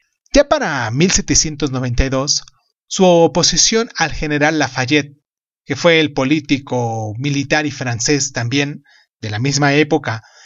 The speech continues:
que defiende una monarquía constitucional y denuncia el poder de los jacobinos, conduce a la tragedia del levantamiento del diez de agosto de mil setecientos noventa y dos,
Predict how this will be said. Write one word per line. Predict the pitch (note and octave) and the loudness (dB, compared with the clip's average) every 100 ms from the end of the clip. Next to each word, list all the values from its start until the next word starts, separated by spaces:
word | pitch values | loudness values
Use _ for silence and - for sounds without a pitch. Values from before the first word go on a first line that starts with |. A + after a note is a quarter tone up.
| - | -6
que | E3 | -2
defiende | D3 C#3+ F#3+ F3+ | -2 0 0 0
una | E3 D3 | 0 0
monarquía | B2+ B2 A#2 - E3+ D3 | 0 0 -2 0 0 0
constitucional | B2+ - D3 A#2 C#3+ D3+ D#3+ _ | -6 -8 -4 -4 -2 -2 -4 _
y | - C3+ | -6 -4
denuncia | C#3 D3+ A3+ A3+ - D3 | -4 -2 -2 -2 -2 -2
el | B2+ | -4
poder | B2+ C3+ D#3+ | -2 2 4
de | C#3+ | 2
los | B2 - | -2 -4
jacobinos, | C#3 F3+ G#3+ E3+ G3 - _ _ _ _ | -2 -2 0 -2 -4 -6 _ _ _ _
conduce | - C4+ C4+ C#4+ - C4+ C#4 | 0 2 2 2 2 0 -4
a | G#3 | -6
la | F#3+ F3+ | -6 -4
tragedia | G3 - A3+ G3+ F#3 | -4 0 2 2 0
del | E3 D#3 | -2 -2
levantamiento | E3 D#3+ E3+ F3+ F#3+ F3+ | 0 0 -2 0 -2 -2
del | E3+ D#3 | -2 0
diez | F#3 F3+ | 0 0
de | |
agosto | D#3 F#3+ - F3 | 0 0 -2 -4
de | D3 | -2
mil | D#3 E3 | -2 -2
setecientos | E3 D3+ - F#3 F3 D#3+ | -2 -2 -2 -2 -6 -4
noventa | F#3 F#3 G#3+ | -2 0 0
y | |
dos, | B3+ B3+ - | 0 -2 -4